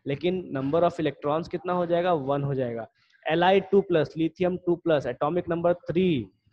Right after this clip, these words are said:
और इसका number of electrons हो जाएगा वन, क्योंकि यहाँ से दो electron निकल चुका है, इस वजह से। Then बीई थ्री plus, beryllium three plus, atomic number four, और इसमें से तीन electron निकल चुका है, इसका बचा कितना? सिर्फ और सिर्फ एक electron।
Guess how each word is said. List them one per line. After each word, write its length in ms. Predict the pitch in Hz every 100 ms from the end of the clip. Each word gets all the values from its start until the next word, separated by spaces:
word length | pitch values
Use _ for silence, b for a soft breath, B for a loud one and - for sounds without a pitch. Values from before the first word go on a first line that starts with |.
| _
और 280 | 131 151 175
इसका 280 | 156 - 165
number 320 | 147 147 170
of 60 | 165
electrons 600 | 156 147 151 156 175 170
हो 80 | 165
जाएगा 380 | 160 160 170 180
वन, 580 | 139 127 147 143 117 -
क्योंकि 220 | 139 156
यहाँ 180 | 147 151
से 120 | 165
दो 240 | 147 156 170
electron 420 | 160 - 165 165
निकल 240 | 151 147
चुका 280 | - 156 156
है, 180 | 156 160
इस 220 | 151 -
वजह 200 | 143 131
से। 160 | 127 107 - _ _ _ 151
Then 200 | 185 156
बीई 520 | 135 185 190 185 185
थ्री 260 | - 180
plus, 280 | 180 180 160
beryllium 560 | 131 151 156 165 170 175
three 240 | - 160
plus, 300 | 160 147 131 110
atomic 360 | - 143 156 143
number 240 | 139 139
four, 640 | 135 _ 151 156 175 190 190 _ _ -
और 180 | 135 147
इसमें 300 | 139 - 156
से 80 |
तीन 320 | 151 - 156 156
electron 420 | 156 - 151 151
निकल 260 | 143 147
चुका 260 | 143 143 143
है, 140 | 135
इसका 200 | 120 139
बचा 280 | 127 123 151
कितना? 300 | 147 156 156
सिर्फ 320 | 131 139 131
और 100 | 139
सिर्फ 280 | 127 180 185 - -
एक 200 | 143 165 165
electron। 500 | 139 - - 120